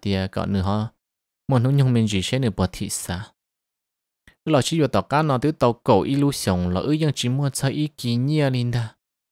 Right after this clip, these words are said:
Lúc năng chỉ rong li khó cú, rong li thầu nhục hóa sĩ vô ấy tăng sụn đó sư. Thầu nhục hóa sĩ vô khen đó mà vô nhẹ vô chỉ là chẳng phi chùa tên nhua cái tên nhua bùa, tên nhua nhẹ khó mình chú mình chỉ. Mà rong ngồi li vô giỏi nhẹ là vô tứ họ giỏi nhẹ chỉ hàng.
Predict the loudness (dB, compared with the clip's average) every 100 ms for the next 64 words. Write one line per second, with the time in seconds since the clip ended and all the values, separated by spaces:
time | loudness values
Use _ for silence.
0 | _ 0 2 4 2 2 2 2 2 2
1 | 0 0 0 0 0 2 2 0 0 0
2 | 0 0 0 0 -2 0 2 2 0 -2
3 | -4 -2 -2 -2 -2 -4 -4 -8 -12 _
4 | _ _ _ _ -2 2 4 4 2 4
5 | 4 4 4 4 4 2 2 4 4 2
6 | 0 0 0 0 0 -2 0 -2 0 0
7 | 0 2 2 2 0 0 0 2 2 2
8 | 2 2 4 2 0 -2 0 2 2 0
9 | 0 2 2 0 0 0 0 -2 -4 -4
10 | _ _ _ _ _ _ _ 0 4 4
11 | 4 4 4 2 0 0 0 0 -2 0
12 | 0 0 0 0 0 0 0 -2 -4 -4
13 | -4 -8